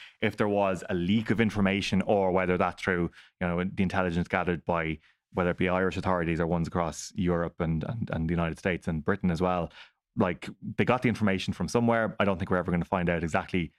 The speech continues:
how they came across that information, but it's gonna be one to watch what the ramifications are. We may not have had every arrest in this country that we will see out of this, but,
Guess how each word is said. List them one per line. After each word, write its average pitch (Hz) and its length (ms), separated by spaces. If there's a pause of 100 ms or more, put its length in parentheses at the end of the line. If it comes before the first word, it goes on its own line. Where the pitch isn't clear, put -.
(160)
how 95 300
they 90 100
came 90 240
across 110 280
that 98 120
information, 90 560
but 90 220 (260)
it's 101 140
gonna 135 160
be 120 40
one 110 180
to 98 100
watch 120 440 (140)
what 104 160
the 113 80
ramifications 95 520
are. 101 220 (220)
We 95 60
may 107 140
not 101 140
have 92 100
had 95 140
every 87 220
arrest 104 340
in 113 80
this 104 120
country 107 300
that 98 100
we 98 100
will 92 140
see 110 200
out 98 120
of 92 40
this, 95 220
but, 98 280